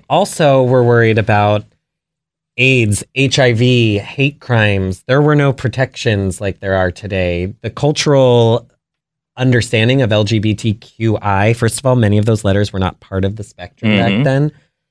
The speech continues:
Speaker 1: Uh, we had been just escaping the, <laughs> the nineties, where people had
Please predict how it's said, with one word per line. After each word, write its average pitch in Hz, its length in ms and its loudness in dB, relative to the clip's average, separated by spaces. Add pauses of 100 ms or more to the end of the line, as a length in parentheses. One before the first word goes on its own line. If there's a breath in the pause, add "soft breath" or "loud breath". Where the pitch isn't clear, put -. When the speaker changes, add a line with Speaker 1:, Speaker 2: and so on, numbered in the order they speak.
(580)
Speaker 1:
Uh, 113 260 2
we 117 200 2
had 110 420 0
been 107 420 2 (200)
just 107 400 0 (100)
escaping 113 600 0
the, 104 340 0
<laughs> - 20 -10
the 101 180 0
nineties, 107 560 0
where 117 120 0
people 107 400 -2
had 104 260 -2